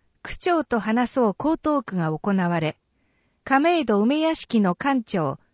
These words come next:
並びにスタッフと出店事業者七人が山崎区長と対話しました。亀戸梅屋敷は今年三月にオープンした商業施設で、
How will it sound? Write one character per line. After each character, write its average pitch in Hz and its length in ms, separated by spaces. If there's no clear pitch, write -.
並 269 240
び 285 140
に 262 140
ス - 120
タ 320 140
ッ 330 40
フ - 200
と 175 320
出 - 300
店 330 220
事 311 140
業 311 220
者 196 180
七 - 300
人 220 240
が 151 180
山 269 260
崎 - 280
区 - 120
長 247 240
と 165 140
対 240 240
話 226 120
し - 140
ま 185 100
し - 120
た。 - 160
亀 320 380
戸 214 140
梅 233 180
屋 254 140
敷 - 260
は 165 180
今 254 140
年 330 180
三 349 280
月 240 260
に 208 140
オ 247 120
ー - 20
プ 208 160
ン 185 80
し - 140
た 175 220
商 302 260
業 285 260
施 - 100
設 226 320
で、 156 180